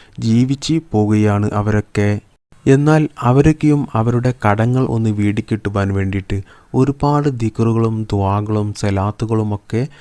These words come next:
ചൊല്ലുന്നവരായിരിക്കും. മാത്രമല്ല, ഒരുപാട് ഉസ്താദുമാരോട് അവർ ചോദിച്ച് അങ്ങനെ ഉസ്താദുമാർ പറഞ്ഞു കൊടുത്ത പല മാർഗങ്ങൾ ചെയ്തിട്ടും യൂട്യൂബിലൂടെ ഒരുപാട് ഇസ്ലാമിക ക്ലാസുകൾ കേട്ട് അതിൽ പറയുന്ന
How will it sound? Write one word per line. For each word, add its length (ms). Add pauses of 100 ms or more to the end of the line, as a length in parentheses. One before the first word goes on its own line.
(220)
ചൊല്ലുന്നവരായിരിക്കും. 1160 (420)
മാത്രമല്ല, 640 (400)
ഒരുപാട് 520 (160)
ഉസ്താദുമാരോട് 1000
അവർ 300
ചോദിച്ച് 560 (380)
അങ്ങനെ 340
ഉസ്താദുമാർ 800
പറഞ്ഞു 340
കൊടുത്ത 280 (120)
പല 240
മാർഗങ്ങൾ 600
ചെയ്തിട്ടും 560 (220)
യൂട്യൂബിലൂടെ 920 (180)
ഒരുപാട് 640
ഇസ്ലാമിക 680
ക്ലാസുകൾ 600
കേട്ട് 380 (400)
അതിൽ 320
പറയുന്ന 420